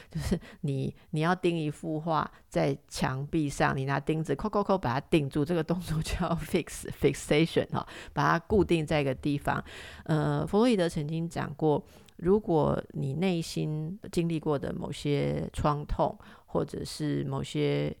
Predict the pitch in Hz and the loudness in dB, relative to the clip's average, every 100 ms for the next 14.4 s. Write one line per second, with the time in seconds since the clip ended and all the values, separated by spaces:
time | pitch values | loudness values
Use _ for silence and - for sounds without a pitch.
0 | - _ _ - 214 - 208 208 139 131 | -14 _ _ 0 2 4 4 4 0 0
1 | 160 165 165 - 220 226 214 202 208 175 | 0 4 2 2 2 2 2 2 2 2
2 | 143 147 175 151 151 156 156 143 147 131 | 0 0 4 2 2 -2 -2 -2 0 0
3 | - - - 139 - - - 151 - 147 | -2 -2 4 4 2 -8 -12 -8 -4 -2
4 | 160 156 156 156 160 - - 143 151 165 | 0 0 0 -4 -8 -8 -6 -4 0 0
5 | 151 180 156 147 143 - 151 139 139 151 | 2 2 2 0 0 0 2 2 2 0
6 | 131 139 165 165 135 - - 139 175 180 | -2 -4 -2 -2 -2 -4 -4 -4 -2 0
7 | 202 196 156 170 135 - - - - - | 0 0 -2 2 0 0 -8 -20 -18 0
8 | 196 175 180 165 151 165 - - 160 160 | 2 2 0 0 0 -2 -8 -8 -8 0
9 | 254 190 135 151 139 - - 147 180 170 | 2 2 -2 -4 -4 -8 -6 -4 -4 -2
10 | 147 156 151 139 - - - 165 151 269 | -2 0 0 -2 -6 -12 -2 2 2 2
11 | 285 285 247 233 214 220 185 143 107 - | 0 0 0 0 2 0 0 0 -4 -6
12 | 143 156 170 165 170 190 - - 135 190 | -6 -4 0 2 0 -4 -8 -8 -2 0
13 | - 156 160 143 147 156 - - - - | 2 2 2 -2 0 2 0 -4 -20 -20
14 | - - - 90 | -12 -6 -4 -4